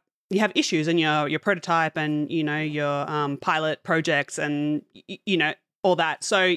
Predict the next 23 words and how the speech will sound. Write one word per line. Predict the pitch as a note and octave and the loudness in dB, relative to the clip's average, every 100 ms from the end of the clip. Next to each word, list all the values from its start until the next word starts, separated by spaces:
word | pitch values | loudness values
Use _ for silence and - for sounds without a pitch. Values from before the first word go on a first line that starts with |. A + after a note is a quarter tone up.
| - | -2
if | - D3+ A3+ A3 - | -8 0 0 -2 -2
your | G3+ F#3+ F#3 | 2 4 2
pilot | - C4 A#3 - | 2 0 0 0
project | G#3 G3 F3+ - | 0 2 -2 0
is | F3 E3+ D#3+ - - _ | 2 2 0 -6 -8 _
a | - | -4
few | F#3 | 0
megawatts, | F#3 F#3+ F3+ D3+ F3 B3 - - _ _ _ | 0 0 -2 0 0 0 -4 -8 _ _ _
that's | F3+ - - | -4 -4 -2
very | E3+ E3 | 2 2
different | E3 F3 - D#3 D3+ - | 2 -2 0 -2 -2 -4
to | - D#3+ D#3 D#3 - | 0 2 0 -2 0
if | E3 - | -2 0
it | D#3+ - | -2 0
is | D#3+ D#3 D3 - | -4 -4 -6 -6
gigawatts | C4 A#3+ F3 D3+ - | -4 0 2 0 -2
already. | E3 D#3 C#3 - | -2 -2 -4 -8
So | - E3+ E3 - | -8 -2 0 0
I | F#3+ | 0
guess | A3 G3+ | 0 0
it | F#3 | -4
will | F3 | -4
depend. | F3+ - E3 E3 E3 | -6 -4 -2 0 -2